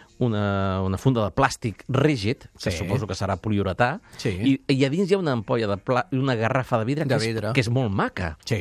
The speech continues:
Speaker 1: És molt maca.
Speaker 2: Sí.
Speaker 1: És una, que té, eh, està així a bombada. Acostumen a ser, doncs, això, entre deu, quinze, vint litres, no? Eh, eh, aquesta noia anava al supermercat i, eh, i la noia del supermercat, a la que la va veure entrar, un moment, va entrar
Speaker 2: Però
Speaker 1: al
Speaker 2: ja deu
Speaker 1: magatzem.
Speaker 2: fer anys, eh, d'això,
Speaker 1: Sí.
Speaker 2: perquè, clar, aquestes garrafes ja no hi són.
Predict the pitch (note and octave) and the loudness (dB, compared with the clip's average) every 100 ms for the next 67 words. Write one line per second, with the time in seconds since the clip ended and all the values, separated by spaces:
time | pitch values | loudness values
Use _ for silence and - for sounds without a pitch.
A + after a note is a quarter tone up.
0 | D#2+ C3 B2+ F#2+ A2+ D3+ E2+ - F3+ A2+ | 0 2 2 0 -2 -2 -4 0 0 2
1 | B2+ A#2+ A2 - A2 A2+ - A2 - - | 0 0 -2 -2 -2 -2 -2 -4 -4 -6
2 | A2+ A#2+ G2+ F#2 D#2+ F2 G2 G2+ G#2+ A2+ | -2 -2 0 0 0 -2 -4 -6 -4 -2
3 | G2+ F#2+ - G#2 - - - G#2+ G#2 F2+ | 0 -2 0 -2 -4 -18 -6 -2 0 0
4 | F#2+ F2 G2 E2 E2+ F2+ F#2+ A2+ A2+ G#2+ | -4 -2 -2 -2 -2 -2 0 2 2 0
5 | - A#2 G#2+ G#2 G#2+ F#2+ F2+ D#2+ D#2 G2+ | 0 0 0 0 0 -2 -2 -4 -6 -4
6 | E3 - - - - C#3 C3+ A#2+ B2+ B2+ | -6 -10 -18 -6 2 4 4 2 2 2
7 | A#2+ A#2+ - C3 E3+ D#3+ D#3+ E3 C3 A2+ | 2 0 0 0 0 2 2 0 0 -2
8 | G#2+ G2+ E2+ E2 A#2+ - B2+ B2+ A#2 A#2+ | 0 0 0 0 -2 0 0 0 0 0
9 | B2+ B2+ D3 D#3+ C#3+ C#3 D3 D3 C#3+ E3+ | 0 0 0 0 -2 0 0 0 0 -2
10 | F#3+ G#2+ F#2 G2+ G2+ A#2+ B2 C3 C#3 E3 | 0 -2 -2 0 0 0 0 0 0 0
11 | F3 - G3 F#3+ G#2 E2+ G2 G2+ F#2+ A2 | 0 0 0 2 0 -2 0 0 2 2
12 | A#2 C#3 D3+ D#3+ F#3+ D3 C3 A2+ G2+ G#2 | 2 2 2 2 2 2 2 0 -4 -4
13 | B2 C#3 A2+ D#3+ B2+ C#3 A#2+ A2 B2 A#2+ | -2 0 4 2 2 -2 -2 0 0 0
14 | A#2 - A2+ A#2 A2+ A#2 C#3 C3 D3 A#2 | 0 -4 -2 -2 0 0 0 0 0 -2
15 | F#2 B2+ A#2 | -2 -2 -2